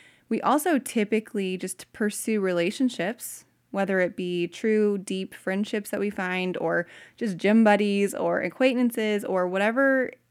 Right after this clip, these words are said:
that might be. It's just a part of living in a community. And with that,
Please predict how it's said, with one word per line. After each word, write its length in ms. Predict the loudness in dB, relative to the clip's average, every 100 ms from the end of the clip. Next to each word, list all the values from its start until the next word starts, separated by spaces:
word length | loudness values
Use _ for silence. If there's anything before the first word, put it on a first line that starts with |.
| -6
that 180 | -4 -2
might 240 | -2 -4
be. 220 | -8 -10 -12 _ _ -20 -16 -4
It's 180 | -4 0
just 300 | 0 0 -4 -10
a 80 | -8
part 440 | -6 -2 -2 -2 -10 _ _ _
of 220 | -4 -2 -2
living 480 | 0 0 2 0
in 120 | 0 -4
a 60 |
community. 540 | -4 -4 -4 -4 -8 -8
And 240 | -2 2
with 280 | 2 0 -4
that, 320 | -4 -2 -4